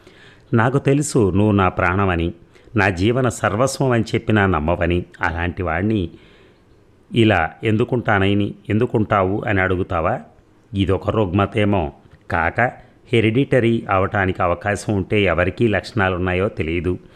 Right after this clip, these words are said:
ఏ వ్యక్తి అయినా రాత్రికి రాత్రి మారిపోవటం సాధ్యమా? నువ్వు అంటావు, "అందరూ వింటే ఏమనుకుంటారు?" అని.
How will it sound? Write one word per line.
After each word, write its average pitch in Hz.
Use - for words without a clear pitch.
ఏ 101
వ్యక్తి 135
అయినా 120
రాత్రికి 95
రాత్రి 98
మారిపోవటం 92
సాధ్యమా? 110
నువ్వు 113
అంటావు, 82
"అందరూ 101
వింటే 104
ఏమనుకుంటారు?" 90
అని. 82